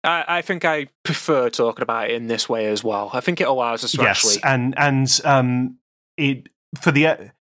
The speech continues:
Speaker 2: for the earlier acts, when not as much was happening, it, it's, like, I don't think we should have, like,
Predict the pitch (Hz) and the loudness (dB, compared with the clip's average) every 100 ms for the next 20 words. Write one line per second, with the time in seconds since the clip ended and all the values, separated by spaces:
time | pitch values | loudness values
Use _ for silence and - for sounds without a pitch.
0 | - 156 165 175 156 135 123 117 - - | -10 2 4 6 4 4 4 2 0 -2
1 | - 120 117 117 120 117 - - 113 - | 0 0 -2 0 0 -2 -6 -8 -6 -4
2 | 117 - - - 127 123 123 127 127 120 | -4 -4 -4 0 0 0 -2 -4 -4 -6
3 | 107 107 131 113 - - - _ 123 113 | -6 -6 -6 -6 -2 -2 -2 _ -2 -2
4 | - - 117 98 117 101 - 113 98 107 | -2 -4 -2 0 -2 -2 -6 -6 -6 -6
5 | - 113 98 107 107 - - _ - 110 | -4 -4 -6 -8 -8 -10 -20 _ -20 -20
6 | - _ 117 107 | -20 _ -8 -8